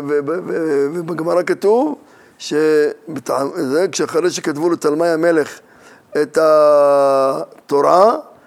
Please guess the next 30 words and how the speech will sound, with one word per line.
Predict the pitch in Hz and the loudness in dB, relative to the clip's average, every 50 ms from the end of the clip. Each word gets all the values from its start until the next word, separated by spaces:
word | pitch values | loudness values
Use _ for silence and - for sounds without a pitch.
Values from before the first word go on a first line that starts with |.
| _ _ _ _ _ - | _ _ _ _ _ -8
תרגמו | - 135 131 131 151 156 165 | -6 -6 -4 -2 -2 -2 -2
אותה | 170 147 - 160 | -2 0 2 2
ליוון, | 151 147 139 131 123 135 160 180 196 220 240 214 - _ _ _ _ - - _ _ _ - | 2 2 0 0 0 0 2 2 2 0 -2 -8 -16 _ _ _ _ -20 -20 _ _ _ -8
היה | 131 131 139 165 185 196 208 - - 139 | -6 -2 2 4 4 4 2 0 -2 -8
שלושים, | - - 170 156 151 131 - - - 214 240 254 262 294 285 247 - - _ _ _ _ _ _ | -8 -6 -4 -4 -4 -4 -4 -4 -2 0 0 0 0 -2 -4 -6 -12 -18 _ _ _ _ _ _
היה | - 156 165 170 | -2 0 0 0
שלוש | - - 165 156 185 214 220 - - | 0 -2 0 2 2 2 2 2 0
ימים | 196 180 190 208 190 | -2 -2 -2 -2 -2
חושך | 170 190 180 151 170 156 | -2 -2 -2 -2 -2 -2
בעולם, | 147 151 139 135 135 131 117 113 104 98 - _ _ _ _ _ _ _ _ _ _ - | 0 0 0 0 0 0 -2 -4 -6 -10 -14 _ _ _ _ _ _ _ _ _ _ -6
משום | 135 143 151 143 - - - 202 226 247 277 294 320 349 349 277 233 - - _ _ _ - _ _ - - _ _ _ - - - | -4 -4 -2 -4 -4 -2 0 2 4 4 6 4 4 2 0 -6 -10 -12 -16 _ _ _ -20 _ _ -20 -20 _ _ _ -20 -20 -16
שנתגלו | - - - 175 170 180 180 160 - - - 165 160 165 175 180 151 147 139 139 180 180 185 196 208 233 262 294 294 | -14 -8 -4 -2 0 0 -2 -2 -6 -8 -8 -6 -2 -2 -2 -2 -4 -2 0 2 4 4 4 4 4 6 6 4 4
מסתריה | 302 311 196 - - - 196 185 180 185 220 254 262 247 233 226 233 - - - - - - - - _ | 2 0 -2 -2 0 2 4 4 6 6 6 8 10 10 10 8 8 4 -2 -12 -20 -20 -20 -20 -20 _
של | - - - 165 180 180 | -10 -4 -2 0 2 2
התורה | 170 165 - - 165 170 196 202 202 220 - - | 2 0 2 2 2 4 6 6 6 4 2 -2
לאומות | 180 170 156 151 156 160 156 - | -4 -4 -2 -2 -2 -4 -4 -2
העולם. | 147 139 131 117 110 104 101 - - - - - - - - - - - - - _ - - _ _ - - - - - - - - - - | -4 -2 -2 -2 -4 -6 -8 -10 -16 -20 -20 -20 -20 -20 -20 -20 -20 -20 -20 -20 _ -20 -20 _ _ -20 -20 -20 -20 -20 -20 -20 -20 -20 -16
כאילו | - - 247 247 262 269 | -8 -6 -4 -2 -2 -2
זה | 294 277 285 285 285 285 277 277 262 269 254 247 | 0 0 0 0 0 0 0 0 -2 -2 -2 -2
בן | 269 269 - | -4 -2 -2
אדם, | 269 269 294 - | -2 -2 -4 -4
כמו | - - 226 185 | -4 -4 -4 -2
שבן | 151 165 165 160 160 | -2 0 0 0 0
אדם | 170 165 160 | 0 0 0
יש | 156 - | -2 -2
לו | 135 151 | -2 -2
איזה | 131 110 139 | -2 0 0
יהלום | 139 131 127 131 151 156 143 117 | 0 0 0 0 0 0 -2 -2
שומר | - - 143 139 139 135 | -4 -6 -6 -4 -4 -4
עליו, | - - 113 113 107 104 | -4 -4 -4 -6 -8 -8